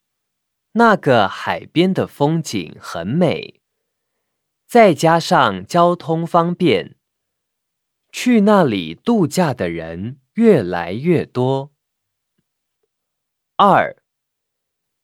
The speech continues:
李先生最近常常出差，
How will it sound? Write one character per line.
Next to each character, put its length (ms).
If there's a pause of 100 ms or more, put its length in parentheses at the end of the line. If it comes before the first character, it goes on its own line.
(180)
李 260
先 240
生 480
最 280
近 420
常 420
常 360
出 240
差， 480